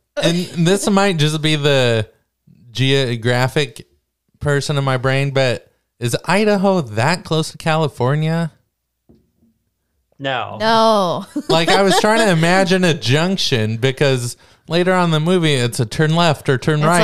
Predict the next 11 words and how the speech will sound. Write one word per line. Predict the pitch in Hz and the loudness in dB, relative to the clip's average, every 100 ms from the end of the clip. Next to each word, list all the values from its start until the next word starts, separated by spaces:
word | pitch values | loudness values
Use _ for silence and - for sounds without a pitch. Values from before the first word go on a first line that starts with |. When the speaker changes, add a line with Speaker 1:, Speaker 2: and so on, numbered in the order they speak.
| 208 | 2
Speaker 3:
like | 180 | -2
L | - 226 254 | 0 2 2
A | 262 262 262 254 | 2 2 2 2
or | 202 220 208 | 2 2 0
Idaho. | - 208 220 208 196 202 185 180 269 | 0 0 2 0 0 0 0 0 -4
Speaker 1:
And | - 135 | -2 2
I'm | 175 160 | 2 2
like, | 403 143 - | 2 0 -2
Speaker 2:
<laughs> | 392 - | -4 -2
Yeah. | - | -2
Speaker 1:
"How?" | 233 294 392 403 392 349 - | 0 2 2 2 2 0 -2